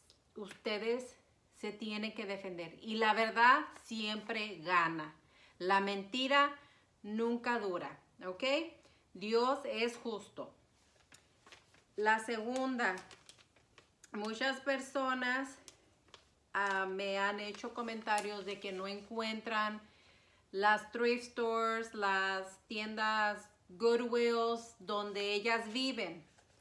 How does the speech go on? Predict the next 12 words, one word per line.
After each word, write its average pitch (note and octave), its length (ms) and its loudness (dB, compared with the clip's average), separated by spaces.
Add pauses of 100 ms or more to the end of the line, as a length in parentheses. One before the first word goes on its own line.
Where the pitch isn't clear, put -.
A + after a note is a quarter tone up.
(460)
Yo A3+ 260 2
les D4+ 260 2
he C4+ 220 4
hecho C#4 240 0
un B3 260 0
research A#3 520 -4
y A#3 80 -2
les G#3+ 180 -6
he G3+ 80 -2
mandado G3+ 400 0
las G3+ 200 0
direcciones. G#3 800 -2